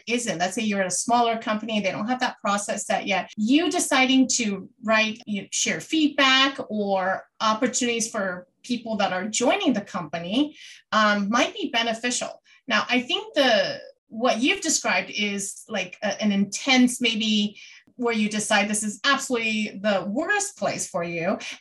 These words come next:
and you decide you want to quit. I do think, like I said, the world is small, the way you network.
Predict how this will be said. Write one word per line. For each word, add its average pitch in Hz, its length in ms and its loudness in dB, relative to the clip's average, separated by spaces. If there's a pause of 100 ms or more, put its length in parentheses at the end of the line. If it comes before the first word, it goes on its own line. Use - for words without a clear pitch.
and 220 160 6
you 247 100 6
decide 220 320 4
you 190 80 -4
want 185 160 -8
to - 60 -16
quit. - 340 -2 (340)
I 262 180 6
do 339 340 4
think, 285 420 4
like 208 180 0
I 190 60 2
said, 190 260 2
the 185 120 -4
world 226 260 2
is 277 160 2
small, 214 460 6
the 180 100 -6
way 185 140 -4
you 240 180 0
network. 208 560 -2